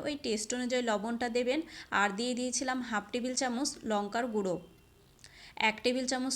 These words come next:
সয়া সস, আর দিয়ে দেব এক টেবিল চামচ টমেটো সস। মাত্র কয়েকটা উপকরণ দিয়ে কিন্তু এই টেস্টি আলুর চিপসটা আপনারা বানিয়ে নিতে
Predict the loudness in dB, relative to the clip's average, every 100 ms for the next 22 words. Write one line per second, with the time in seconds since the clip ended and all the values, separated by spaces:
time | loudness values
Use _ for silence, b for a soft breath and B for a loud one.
0 | 2 2 2 0 0 0 -2 -8 -20 _
1 | -20 _ -20 -20 -20 -20 -20 -20 -20 B
2 | B B 2 4 4 2 0 4 4 2
3 | 0 2 2 2 0 0 0 0 2 0
4 | -2 -6 -20 _ 2 2 2 0 0 0
5 | -2 -6 -12 -20 -20 -20 -20 -20 -20 -20
6 | B B B B 0 2 2 -2 0 2
7 | 2 2 2 2 0 0 2 2 2 0
8 | 0 -2 0 -2 0 -2 0 2 2 2
9 | -2 0 0 0 -2 -2 0 0 2 0
10 | 2 0 2 2 2 2 0 0